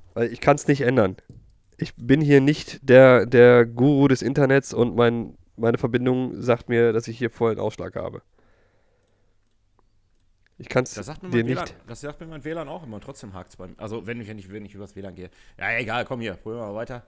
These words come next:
Speaker 2: Oder soll ich dich einmal ganz kurz hier nochmal neu anrufen? Lass uns noch was probieren?
Speaker 1: Ach, das ist schon wieder viel Schneiden. Ja, ruf mich nochmal neu an.
Speaker 2: Ja, ja, das ist ja nur der Moment.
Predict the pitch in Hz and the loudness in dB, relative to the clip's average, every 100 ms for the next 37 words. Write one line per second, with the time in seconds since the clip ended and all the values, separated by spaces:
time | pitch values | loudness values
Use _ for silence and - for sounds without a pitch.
0 | _ _ _ _ _ _ _ _ _ _ | _ _ _ _ _ _ _ _ _ _
1 | _ - - - 120 165 170 - 170 170 | _ -20 -20 -12 -8 -8 -8 -10 -8 -8
2 | 185 - 185 - 175 165 151 165 151 156 | -10 -8 -8 -6 -6 -6 -8 -8 -6 -6
3 | 143 170 196 190 160 170 165 165 147 151 | -8 -10 -12 -12 -12 -12 -10 -10 -10 -12
4 | - 147 165 202 - - - - - - | -10 -8 -10 -12 -14 -14 -16 -18 -20 -20
5 | - _ - _ _ _ _ _ _ _ | -20 _ -20 _ _ _ _ _ _ _
6 | _ 127 123 104 - - 110 120 104 101 | _ -4 -2 -4 -8 -8 -6 -4 -4 -4
7 | - 101 104 98 120 143 127 120 120 104 | -4 -4 -2 0 0 2 0 -2 -6 -6
8 | 98 92 85 82 95 _ _ _ _ _ | -6 -8 -8 -10 -14 _ _ _ _ _
9 | _ - 104 _ _ - - _ _ - | _ -20 -20 _ _ -20 -20 _ _ -20
10 | 85 - 101 104 101 95 92 92 - | -20 -20 -18 -16 -16 -16 -16 -18 -18